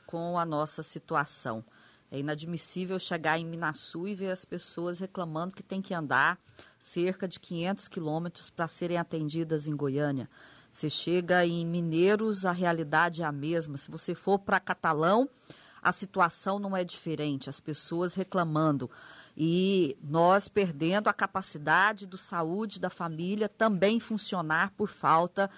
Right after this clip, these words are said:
de médicos. Nós vamos reverter essa situação fazendo aquilo que precisa ser feito na área da saúde. Primeiro, nós vamos tirar os hospitais regionais do papel, vamos construir e fazer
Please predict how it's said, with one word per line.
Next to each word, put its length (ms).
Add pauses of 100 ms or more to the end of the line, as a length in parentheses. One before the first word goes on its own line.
(240)
de 140
médicos. 600 (300)
Nós 360
vamos 260
reverter 520
essa 200
situação 840 (300)
fazendo 960
aquilo 540
que 120
precisa 420
ser 240
feito 440
na 100
área 240
da 120
saúde. 560 (280)
Primeiro, 360
nós 220
vamos 260
tirar 560 (280)
os 140
hospitais 680
regionais 580
do 80
papel, 580 (260)
vamos 380
construir 1040 (260)
e 80
fazer 800